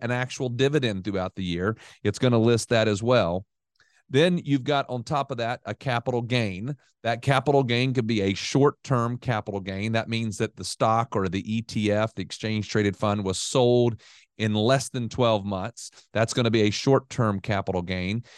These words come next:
And then you could have what's called a long-term capital gain that gets taxed at a different rate. And that is if it were held for twelve months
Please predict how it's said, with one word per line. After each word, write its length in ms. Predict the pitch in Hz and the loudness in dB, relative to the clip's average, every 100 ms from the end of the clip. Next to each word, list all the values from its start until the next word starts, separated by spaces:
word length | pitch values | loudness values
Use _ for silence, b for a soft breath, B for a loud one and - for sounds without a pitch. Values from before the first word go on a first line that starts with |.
| B | B
And 120 | 123 | 0
then 120 | 139 170 | 2 2
you 80 | |
could 140 | 170 139 | 0 -2
have 180 | 131 127 | -2 -2
what's 140 | 135 | -4
called 220 | - 135 | -2 0
a 160 | 143 139 | 2 2
long-term 680 | 139 165 170 165 143 120 104 | 2 4 4 2 -2 -2 -2
capital 400 | - 95 92 90 | -4 -2 -4 -4
gain 380 | 90 92 120 | -6 -6 -6
that 120 | 110 - - | -6 -6 -4
gets 220 | 110 - | -4 -2
taxed 340 | 120 110 107 | -2 0 0
at 80 | 101 | -2
a 60 | 98 | 0
different 400 | 131 135 135 95 | 0 0 -2 0
rate. 300 | 92 113 - _ _ - | 0 0 -4 _ _ -6
And 160 | 117 | -2
that 160 | 123 139 | 0 0
is 140 | 135 | 0
if 140 | 120 113 | -2 -4
it 120 | 120 | -4
were 140 | 113 | -2
held 340 | 101 120 120 110 | 0 0 0 -2
for 100 | 104 | -8
twelve 360 | - 117 113 | -2 0 0
months 360 | 113 110 - - | 0 -2 -4 -10